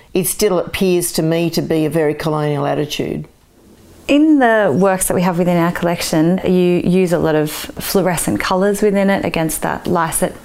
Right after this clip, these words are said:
Speaker 2: um, landscape, but you actually began to use fluorescent colours after September eleven. What was it about that time that made you notice that colour?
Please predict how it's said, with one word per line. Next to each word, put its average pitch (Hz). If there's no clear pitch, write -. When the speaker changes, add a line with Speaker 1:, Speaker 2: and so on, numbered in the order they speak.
Speaker 2:
um, 160
landscape, 196
but 196
you 214
actually 214
began 196
to 185
use 175
fluorescent 170
colours 160
after 165
September -
eleven. 151
What 220
was 208
it 214
about 196
that 185
time 170
that -
made 170
you 165
notice 160
that -
colour? -